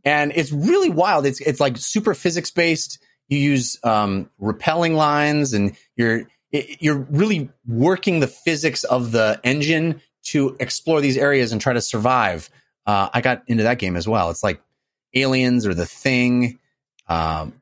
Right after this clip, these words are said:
but in two D with this kind of cool art style.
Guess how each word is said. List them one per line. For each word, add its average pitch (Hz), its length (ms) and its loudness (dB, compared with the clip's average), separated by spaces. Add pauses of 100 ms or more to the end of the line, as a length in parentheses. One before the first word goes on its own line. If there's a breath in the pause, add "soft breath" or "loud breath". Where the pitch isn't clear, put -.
but 95 380 -2 (260)
in 113 160 0
two 151 280 0
D 127 320 2
with 104 240 -2
this 107 160 -4
kind 135 180 -2
of 107 140 -4
cool 185 340 0
art 123 220 0
style. 73 480 -2